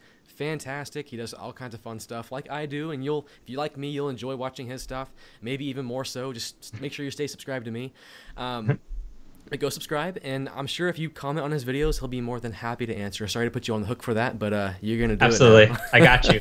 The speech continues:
Speaker 2: I try to respond to every comment, so.
Speaker 1: Good, good, good man.
Speaker 2: Yeah.
Speaker 1: Um, and then he, he's got this pen, uh, he, he does a ton of pen testing courses. So, like, th-, I got a link below. It's the first link in the description. He does pen testing for beginners, and it's like, how, how long is it? Like fourteen hours?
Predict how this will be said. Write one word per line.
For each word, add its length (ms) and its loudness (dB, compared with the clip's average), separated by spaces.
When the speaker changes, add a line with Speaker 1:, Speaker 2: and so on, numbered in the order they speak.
Speaker 2:
I 140 6
try 160 8
to 60 12
respond 380 6
to 60 8
every 160 4
comment, 440 0
so. 260 -4
Speaker 1:
Good, 280 10
good, 360 4
good 180 -8
man. 240 0
Speaker 2:
Yeah. 160 2
Speaker 1:
Um, 220 0
and 100 -2
then 60 2
he, 140 2
he's 180 -8
got 240 -2
this 180 -2
pen, 300 -10
uh, 320 -6
he, 180 -14
he 80 -6
does 140 -2
a 40 -8
ton 220 -6
of 60 -8
pen 160 -8
testing 340 -8
courses. 380 -14
So, 80 -10
like, 200 -8
th-, 160 -18
I 120 -4
got 100 -2
a 20 -2
link 220 -4
below. 240 -4
It's 80 -4
the 80 -12
first 280 -6
link 120 -8
in 60 -10
the 60 -8
description. 520 -8
He 80 -8
does 240 -2
pen 200 -6
testing 460 -6
for 180 -8
beginners, 540 -6
and 60 -10
it's 80 -12
like, 180 -8
how, 180 -6
how 200 -6
long 160 -4
is 100 -4
it? 60 -10
Like 100 -10
fourteen 400 -8
hours? 320 -10